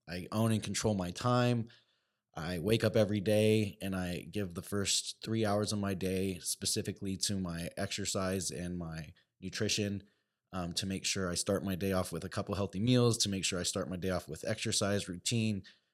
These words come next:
meditation, lemon water, you know, all these things that are so beneficial. Um, and really that allowed me to, like, soar in every other aspect of my life, you know?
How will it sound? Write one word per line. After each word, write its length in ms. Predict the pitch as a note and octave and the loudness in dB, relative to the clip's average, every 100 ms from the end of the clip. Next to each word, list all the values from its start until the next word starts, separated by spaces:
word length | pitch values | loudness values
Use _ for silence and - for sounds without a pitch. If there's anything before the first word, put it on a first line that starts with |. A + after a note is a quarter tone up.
| _ | _
meditation, 880 | F#2+ G2 - B2 A2+ - A2 G#2 G2 - - - | -8 -2 4 4 6 4 4 2 -2 -8 -18 0
lemon 340 | B2+ B2 A2+ | 4 6 4
water, 260 | A2 G#2+ G2+ | 4 4 2
you 120 | G2+ | 0
know, 140 | G2 | 0
all 220 | F2 A2 A#2 | 2 4 6
these 300 | G#2+ G2 - | 4 0 -2
things 300 | - A2+ G2 | 0 0 0
that 100 | G2 | 0
are 60 | G2 | 0
so 180 | G#2+ | 2
beneficial. 600 | G2+ G2+ F#2+ G#2 G#2 G2 - - - - - _ | 2 -2 0 -2 0 -2 -4 -18 -20 -20 -20 _
Um, 460 | G2 F#2+ F2 D#2 - _ _ _ _ _ _ - - | -2 0 0 -4 -8 _ _ _ _ _ _ -14 -2
and 140 | C3 | 6
really 200 | C3+ D3+ | 10 10
that 180 | A#2+ A#2 | 12 10
allowed 320 | A#2 G#2+ G#2+ | 10 8 6
me 120 | G#2+ G#2 | 4 2
to, 180 | - | 2
like, 280 | F#2+ F#2 E2 - - _ | 2 0 -2 -6 -12 _
soar 680 | - - - A#2+ A#2 G#2+ F#2+ | 4 6 6 6 8 6 4
in 380 | F2+ G2 F#2+ E2 - _ | 2 -2 -4 -6 -12 _
every 240 | G#2+ G#2 | 0 2
other 220 | G2 F#2+ - | 2 0 -2
aspect 460 | F#2 - G2 E2 | -4 -4 -4 -6
of 100 | G2 | -6
my 120 | F2 | -6
life, 460 | E2+ D#2+ F#2 G#2+ - - | -6 -8 -8 -12 -16 -20
you 140 | F#2 | -12
know? 260 | E2+ F#2 | -8 -8